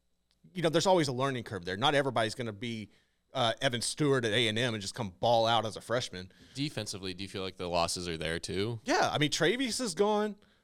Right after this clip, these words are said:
Speaker 1: Um, some other s-, people in the secondary are gone. You're losing some linebackers. Yeah, I think there's a lot. I think, all right, I'll put it to you like this. I think T C U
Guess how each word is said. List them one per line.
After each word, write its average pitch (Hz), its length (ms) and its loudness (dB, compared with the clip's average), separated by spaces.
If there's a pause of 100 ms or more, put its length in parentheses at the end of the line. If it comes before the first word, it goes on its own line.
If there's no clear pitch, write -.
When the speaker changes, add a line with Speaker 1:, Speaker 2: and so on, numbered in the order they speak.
(140)
Speaker 1:
Um, 120 480 2 (320)
some 151 240 0
other 214 160 6
s-, - 320 -2
people 202 260 0
in 185 60 0
the 170 60 2
secondary 190 500 2
are 180 80 2
gone. 175 320 2
You're 147 100 0
losing 156 260 -2
some 107 220 -4
linebackers. 185 640 2
Yeah, 339 140 -2
I 208 100 2
think 294 140 -4
there's 254 120 0
a 156 60 0
lot. 127 340 4
I 196 80 4
think, 294 180 -2 (180)
all 190 80 6
right, 127 100 4
I'll - 520 -20
put 220 120 6
it - 40 4
to - 80 0
you 185 60 4
like 156 160 4
this. - 240 -2 (480)
I 175 80 6
think 247 200 0
T 202 160 0
C 175 200 -4
U 185 260 -2